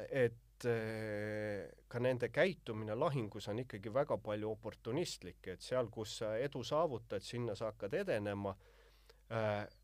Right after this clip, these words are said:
hästi huvitav oligi, et kohe alguses tegelikult lõunasuund oli kõige edukam,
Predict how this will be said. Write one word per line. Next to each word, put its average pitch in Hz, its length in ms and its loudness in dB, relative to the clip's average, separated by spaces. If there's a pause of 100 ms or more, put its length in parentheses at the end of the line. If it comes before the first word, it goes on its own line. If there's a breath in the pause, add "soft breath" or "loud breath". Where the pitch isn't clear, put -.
hästi 143 320 4
huvitav 131 400 0
oligi, 131 320 4
et - 160 -4
kohe 110 160 0
alguses 117 720 2
tegelikult 123 560 -4
lõunasuund 113 800 0
oli 98 240 -2
kõige 127 320 0
edukam, 110 480 -4